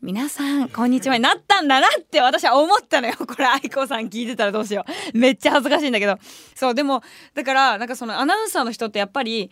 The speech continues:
こう、声色とか綺麗じゃない。で、一番聞きやすかったりとか、あと喉に負担がかからない声色っていうので、もしかしたら、そういう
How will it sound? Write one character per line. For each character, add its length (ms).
こ 120
う、 40
声 260
色 140
と 80
か 100
綺 140
麗 100
じ 80
ゃ 60
な 100
い。 60
で、 80
一 180
番 160
聞 160
き 80
や 140
す 100
か 100
っ 60
た 100
り 100
と 100
か、 140
あ 60
と 100
喉 200
に 120
負 100
担 100
が 120
か 100
か 140
ら 100
な 100
い 60
声 240
色 140
っ 20
て 100
い 60
う 20
の 80
で、 80
も 160
し 100
か 160
し 100
た 100
ら、 180
そ 200
う 60
い 300
う 60